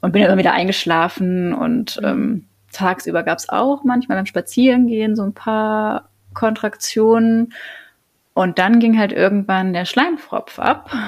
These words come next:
Speaker 1: Und da hab ich
Speaker 2: Mhm.
Speaker 1: dann schon gedacht, ja, jetzt, also das ist wirklich, jetzt kann's nicht mehr so mega lange dauern, obwohl das ja auch
Speaker 2: Mhm.
Speaker 1: wohl sehr variabel ist, wenn bei manchen ist das dann irgendwie,
Speaker 2: Ja.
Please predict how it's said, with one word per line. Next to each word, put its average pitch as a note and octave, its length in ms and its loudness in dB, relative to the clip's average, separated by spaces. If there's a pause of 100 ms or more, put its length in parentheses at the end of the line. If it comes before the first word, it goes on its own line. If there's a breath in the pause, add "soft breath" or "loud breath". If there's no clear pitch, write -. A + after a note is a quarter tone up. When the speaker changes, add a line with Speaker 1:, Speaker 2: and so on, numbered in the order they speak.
(320 loud breath)
Speaker 1:
Und E3+ 260 -2
da F#3 100 2
hab G#3 80 -2
ich A3+ 60 -4
Speaker 2:
Mhm. E4+ 60 -6
Speaker 1:
dann F#3+ 120 -4
schon F3+ 160 -6
gedacht, E3+ 300 -6
ja, E3 80 -8
jetzt, F#3 300 -4
also F3 160 -4
das - 140 -4
ist G#3+ 140 -6
wirklich, F#3 300 -4
jetzt - 340 -8
kann's F#3 280 -4
nicht F#3 140 -4
mehr F3+ 100 0
so E3+ 100 -4
mega F#3 420 2
lange E3 280 -2
dauern, G#3 440 2 (220 loud breath)
obwohl F3+ 220 0
das F3+ 120 0
ja C#3+ 140 4
auch G3 120 0
Speaker 2:
Mhm. - 220 -12 (200)
Speaker 1:
wohl E3+ 200 0
sehr F3 160 4
variabel F3 480 4
ist, E3 140 -4
wenn E3+ 80 -6
bei E3+ 60 -2
manchen E3+ 260 -6
ist - 120 -8
das - 100 -12
dann E3+ 160 -4
irgendwie, E3+ 300 -2
Speaker 2:
Ja. F3+ 40 -10